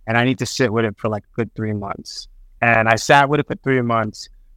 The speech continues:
I, I did a couple of screen tests. I had, like, D'Angelo look at the film. I had, uh, I, I invited Rosa White to come over to my house and see the film. I had, like, a small group of people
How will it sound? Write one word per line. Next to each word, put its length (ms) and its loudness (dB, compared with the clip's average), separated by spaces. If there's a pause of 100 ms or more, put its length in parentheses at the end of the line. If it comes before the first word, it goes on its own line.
(160)
I, 140 6
I 140 2
did 160 2
a 60 2
couple 340 0
of 80 4
screen 360 0
tests. 340 -4
I 80 -4
had, 180 2
like, 200 -4
D'Angelo 480 -2
look 180 -6
at 120 -8
the 80 -10
film. 460 -4
I 160 -2
had, 400 -2
uh, 280 -2 (440)
I, 100 4
I 180 2
invited 420 2 (160)
Rosa 760 0
White 400 2
to 80 -10
come 200 -2
over 140 -6
to 60 -4
my 140 -4
house 280 -2
and 80 -16
see 160 -8
the 120 -10
film. 200 0
I 140 4
had, 240 4
like, 140 0
a 100 -4
small 640 0
group 340 -6
of 100 -14 (100)
people 520 -2